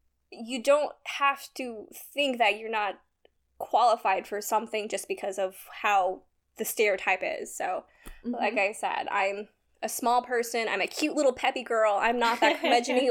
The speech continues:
Speaker 1: old, like, <laughs> uh, repair tech that doesn't wanna talk to you, so don't talk to them. Like,
Speaker 3: Mm-hmm.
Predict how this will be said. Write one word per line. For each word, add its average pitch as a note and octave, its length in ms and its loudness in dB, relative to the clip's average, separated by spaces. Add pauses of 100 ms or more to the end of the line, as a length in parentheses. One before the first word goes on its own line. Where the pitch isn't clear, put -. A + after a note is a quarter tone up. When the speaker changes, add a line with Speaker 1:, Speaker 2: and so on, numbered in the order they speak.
Speaker 1:
old, B3 340 6 (380)
like, A#3+ 340 4 (520)
<laughs> - 460 -20
uh, B3 180 -4
repair B3+ 420 2
tech B3+ 320 4
that A#3 120 2
doesn't C4 280 4
wanna C4 180 6
talk A#3+ 320 2
to - 80 -4
you, B3 360 -2
so A3 100 -4
don't B3+ 260 0
talk B3 240 0
to A#3 80 -4
them. A3+ 460 -6
Like, A#3 220 -4
Speaker 3:
Mm-hmm. A3 240 -12